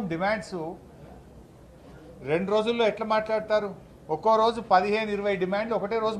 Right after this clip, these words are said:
మాట్లాడాలంట. దాని మీద ప్రవేశపెట్టుడు, చర్చ జరుగుడు, ప్రభుత్వం సమాధానం చెప్పుడు, దాన్ని ఆమోదించుడు. పదిహేను డిమాండ్లు ఒక్కొక్క రోజు జరుగుతాయా? రెండే రోజుల్లో మొత్తం డిమాండ్స్ మీద చర్చ జరగాలంటున్నారు. బడ్జెట్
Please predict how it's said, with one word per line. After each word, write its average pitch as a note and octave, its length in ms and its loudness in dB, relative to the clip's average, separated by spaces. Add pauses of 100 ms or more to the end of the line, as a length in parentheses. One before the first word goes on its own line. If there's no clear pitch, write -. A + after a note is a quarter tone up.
మాట్లాడాలంట. F#3+ 580 0
దాని E3+ 180 0
మీద F#3 120 2 (500)
ప్రవేశపెట్టుడు, G3 840 -2 (160)
చర్చ E3 380 -2
జరుగుడు, G#3 340 -4 (140)
ప్రభుత్వం F3+ 420 0 (140)
సమాధానం F#3+ 640 4
చెప్పుడు, A3 340 -6 (560)
దాన్ని A3+ 200 4 (120)
ఆమోదించుడు. F3 600 2 (600)
పదిహేను A3 460 2
డిమాండ్లు A3+ 360 0
ఒక్కొక్క G#3 320 -2
రోజు G#3 200 -2
జరుగుతాయా? G3+ 380 2 (800)
రెండే G#3+ 300 4 (120)
రోజుల్లో A#3 460 4 (640)
మొత్తం G3 320 4 (120)
డిమాండ్స్ G#3 380 2
మీద A3+ 200 2
చర్చ G3+ 160 -2 (120)
జరగాలంటున్నారు. E3+ 680 0 (680)
బడ్జెట్ F3+ 400 4